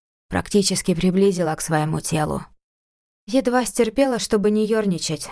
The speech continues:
но Заус, следящий за нами хитрыми чёрными глазками, сам того не ведая, помог мне сдержаться. Поэтому, приложив усилия, без комментариев выдернула руку из захвата этого циника и нахала. Скайшер, сделанно печальным взглядом, выпустив мою ладонь,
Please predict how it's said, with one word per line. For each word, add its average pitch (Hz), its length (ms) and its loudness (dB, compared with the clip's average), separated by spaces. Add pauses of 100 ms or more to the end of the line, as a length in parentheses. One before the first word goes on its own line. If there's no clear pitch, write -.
но 185 240 0
Заус, 262 340 0
следящий 185 600 0
за 170 160 0
нами 170 240 0
хитрыми 170 460 -2
чёрными 165 440 -2
глазками, 247 640 -2 (320)
сам 302 340 0
того 202 240 2
не 196 160 2
ведая, 285 420 2
помог 180 440 -2
мне 170 160 2
сдержаться. 151 680 -4 (420)
Поэтому, 247 460 2
приложив 196 500 0
усилия, 339 460 2
без 220 180 -4
комментариев 277 800 2
выдернула 262 560 2
руку 214 240 0
из 185 140 0
захвата 233 480 0
этого 175 400 0
циника 285 420 0
и 254 180 -4
нахала. - 540 -2 (460)
Скайшер, 311 600 0
сделанно 233 520 2
печальным 180 540 0
взглядом, 254 540 0
выпустив 269 480 -2
мою 175 220 0
ладонь, 214 420 0